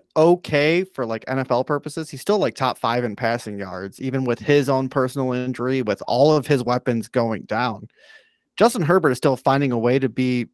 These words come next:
a productive N F L receiver, and that will translate to fantasy once all of his weapons are back and on the field. He still has Eckler back there who can be very helpful to him.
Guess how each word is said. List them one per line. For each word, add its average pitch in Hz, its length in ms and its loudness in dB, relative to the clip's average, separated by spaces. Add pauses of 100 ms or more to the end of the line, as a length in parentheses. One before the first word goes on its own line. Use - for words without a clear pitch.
(140)
a 120 100 -2
productive 120 800 0
N 113 120 2
F 123 140 -2
L 117 160 2
receiver, 123 500 -6
and 127 140 -4
that 190 120 -2
will 175 200 2
translate 131 540 -2
to 113 100 -6
fantasy 131 480 -2
once 113 240 0
all 110 180 2
of 104 60 -4
his 104 400 -6
weapons 113 320 -2
are 101 80 -2
back 107 240 2
and 110 100 -4
on 101 100 -4
the - 100 -20
field. 107 340 -2 (240)
He 135 60 -2
still 180 200 4
has 185 80 4
Eckler 123 340 2
back 120 280 0
there 120 220 0
who 120 120 -4
can 113 160 -2
be 113 160 -2
very 110 300 2
helpful 107 400 -2
to 107 200 0
him. 107 200 -2